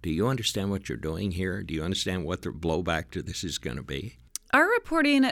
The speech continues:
Speaker 2: shows that. So there were a lot of people on his staff who for a long time did not like Director Comey and
Speaker 1: Yeah.
Speaker 2: kind of wanted him to get in on, which would have been a fair thing to do, to get in on day one and,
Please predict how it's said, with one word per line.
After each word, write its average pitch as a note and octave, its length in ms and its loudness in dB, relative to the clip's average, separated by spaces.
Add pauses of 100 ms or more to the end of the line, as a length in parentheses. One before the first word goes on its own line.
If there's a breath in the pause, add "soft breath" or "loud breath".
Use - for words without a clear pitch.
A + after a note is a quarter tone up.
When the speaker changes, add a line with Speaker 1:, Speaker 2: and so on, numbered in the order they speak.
Speaker 2:
shows A#3 320 6
that. A3 180 6
So C4+ 140 8
there C4 120 8
were C4 60 10
a C4 40 6
lot E4 140 8
of G#4+ 80 -4
people D4 220 4
on B3 80 6
his G#3+ 120 0
staff G3+ 360 4
who G#3+ 120 0
for A3 160 2
a G3+ 60 6
long G3 260 2
time F#3+ 280 2
did F3 160 -2
not F3+ 340 8 (220)
like F#3+ 260 6
Director F#3 380 4
Comey F3 300 2
and E3+ 40 6
Speaker 1:
Yeah. F#3 80 6
Speaker 2:
kind F#3+ 120 4
of F3+ 60 0
wanted F3+ 280 2
him F#3 160 0
to G3 80 -2
get F3+ 200 6
in F#3 160 6
on, E3+ 240 6
which D#4+ 160 4
would - 120 8
have D4 40 6
been D4+ 120 6
a D4+ 40 4
fair C4+ 200 4
thing A#3+ 180 2
to A3 80 -4
do, A3+ 220 4
to - 80 -4
get G#3+ 160 6
in G#3+ 100 6
on G3+ 160 8
day F#3+ 180 6
one F#3 440 4
and, E3+ 400 0